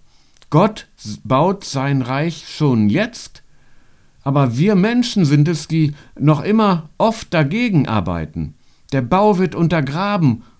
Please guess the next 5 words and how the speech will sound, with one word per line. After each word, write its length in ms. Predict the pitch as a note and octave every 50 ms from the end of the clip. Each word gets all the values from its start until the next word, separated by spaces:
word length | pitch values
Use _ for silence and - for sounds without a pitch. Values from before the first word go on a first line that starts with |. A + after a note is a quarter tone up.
| _ _ _
und 220 | - C3 C#3+ D3 D3
steht 400 | - - - F3+ F#3 D#3+ - -
auf 340 | C3 D3+ D3 D3 B2+ A#2+
wackeligem 560 | F#3+ G#3 G#3 - F#3 F3+ E3+ D3 D#3+ D#3 D3 C#3
Boden. 480 | E3+ F#3 F3+ D#3+ G2 F2 D#2+ D2 -